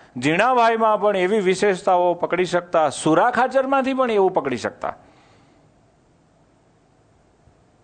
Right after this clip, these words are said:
અરે, ઓલી કાંડે દોરો બાંધવા આવેલી ચારણની બાઈમાં પણ એ એવી દિવ્યતા ધારી શકતા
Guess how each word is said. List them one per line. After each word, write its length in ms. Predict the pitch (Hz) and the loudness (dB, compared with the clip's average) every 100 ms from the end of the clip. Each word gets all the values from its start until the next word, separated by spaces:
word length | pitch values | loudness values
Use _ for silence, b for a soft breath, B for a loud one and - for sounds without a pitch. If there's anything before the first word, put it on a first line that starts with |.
| _ _ _ _ _ _ _ _ - | _ _ _ _ _ _ _ _ -8
અરે, 380 | 123 147 156 156 B B _ | -4 -2 -4 -8 B B _
ઓલી 180 | 143 143 | -4 -4
કાંડે 420 | 143 139 151 147 | -2 -2 0 -2
દોરો 340 | 127 135 151 135 | 0 0 0 0
બાંધવા 480 | 131 131 131 135 | -2 -2 -2 0
આવેલી 360 | 131 139 139 131 | 0 -2 -4 -6
ચારણની 640 | 123 131 135 147 143 139 | -2 -2 0 -4 -4 -4
બાઈમાં 760 | 123 117 120 127 135 151 147 - | -2 0 0 -2 -2 0 0 2
પણ 380 | 196 220 185 120 - B B B B _ _ - | 2 2 0 -6 -14 B B B B _ _ 0
એ 340 | 139 135 131 | 2 2 0
એવી 200 | 135 131 | 0 -4
દિવ્યતા 760 | 110 117 123 131 131 - 123 | -4 -4 -2 0 -2 0 -2
ધારી 460 | 98 85 107 110 113 | -2 -2 -2 0 -2
શકતા 480 | 98 92 - 76 | -4 -8 -4 -6